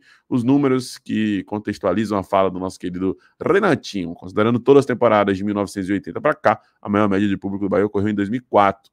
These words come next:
com trinta mil e seis pagantes por jogo, naquela expectativa ali do retorno, que acabou sendo frustrada na última partida contra o Brasiliense. Técnico Vadão, na época, que já não está mais entre nós, infelizmente.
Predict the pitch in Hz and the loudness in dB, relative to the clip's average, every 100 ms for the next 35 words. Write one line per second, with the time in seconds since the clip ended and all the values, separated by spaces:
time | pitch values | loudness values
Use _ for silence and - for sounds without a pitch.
0 | _ 101 98 _ 135 160 175 123 107 117 | _ -6 -6 _ -4 -4 -4 -4 -2 -2
1 | 110 - 90 - _ _ _ 123 107 87 | -4 -4 -6 -6 _ _ _ 4 4 2
2 | 92 87 - 87 - _ 123 85 113 113 | -4 -6 -18 -18 -20 _ -2 2 2 2
3 | 104 101 101 104 107 101 98 90 - 98 | 0 -2 -2 0 -4 -2 -2 -2 -2 -4
4 | 90 95 92 - 95 104 104 92 98 98 | -2 -2 -2 -2 -2 -2 -6 -4 -2 -4
5 | - 95 - - 90 92 90 90 - 90 | -6 -8 -8 -6 -4 -2 -2 -6 -6 -4
6 | 87 87 87 90 92 92 90 92 90 95 | -4 -4 -8 -8 -4 -2 -2 -2 0 -2
7 | - _ - _ 82 85 92 87 190 87 | -4 _ -20 _ -8 -8 -8 0 2 2
8 | 92 95 90 87 95 - - 92 - 87 | 2 0 2 4 2 0 -10 -8 -6 -6
9 | - _ _ - 101 98 - 98 98 95 | -6 _ _ -8 -4 -4 -2 0 0 2
10 | 92 85 92 90 90 85 87 80 90 92 | 0 -2 -6 -6 -8 -2 -2 -2 -6 -10
11 | - 85 85 76 80 - - - | -8 -6 -6 -8 -14 -18 -20 -20